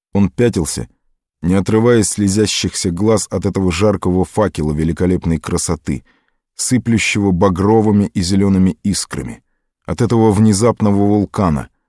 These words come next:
от бессмысленного буйства распоясавшейся энергии. "Нет, отчего же?" —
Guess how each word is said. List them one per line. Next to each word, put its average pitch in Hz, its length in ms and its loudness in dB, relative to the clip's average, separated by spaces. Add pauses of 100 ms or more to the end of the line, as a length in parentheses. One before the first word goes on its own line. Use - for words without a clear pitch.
(180)
от 85 160 -4
бессмысленного 98 920 0
буйства 95 480 -2
распоясавшейся 87 1120 -4
энергии. 73 680 -6 (2250)
"Нет, 92 400 -2 (540)
отчего 87 500 -4
же?" — 62 200 -10